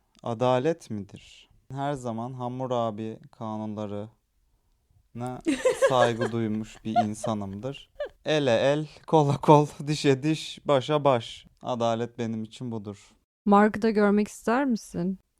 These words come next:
Speaker 1: Tabii ki. Hiç böyle beklediğim bir Mark tipi değil ya bu.
Speaker 2: <laughs> Ben de öyle düşünmüştüm. <laughs>
Speaker 1: Evet, yani daha böyle ne karizmatik, kaslı, daha genç birini beklerdim.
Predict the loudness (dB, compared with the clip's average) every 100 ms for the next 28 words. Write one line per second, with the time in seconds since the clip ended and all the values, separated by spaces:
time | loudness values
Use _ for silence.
0 | _ -6 -4 -8 -10 -12 -12 _ -12 -12
1 | -8 -2 0 0 0 0 -2 -6 -4 -4
2 | -4 -6 -10 _ _ -6 -2 0 -2 -4
3 | -12 -20 -18 -8 -6 -2 -2 -2 -6 -6
4 | -8 -12 -8 -4 -4 -4 -8 -8 -6 -2
5 | 2 4 4 2 2 -2 -6 -4 -2 -2
6 | -6 -16 -14 -16 -16 -20 -20 _ _ _
7 | _ -10 -8 -8 -8 -8 -6 -4 -6 -10
8 | -8 -4 -2 0 0 0 -2 _ _ _
9 | _ -8 -8 -4 -2 -2 -2 -4 -4 -8
10 | -6 -4 -4 -6 -10 -2 0 0 -2 -4
11 | -6 -8 -10 -8 -4 -4 -4 -6 -4 -4
12 | -8 -12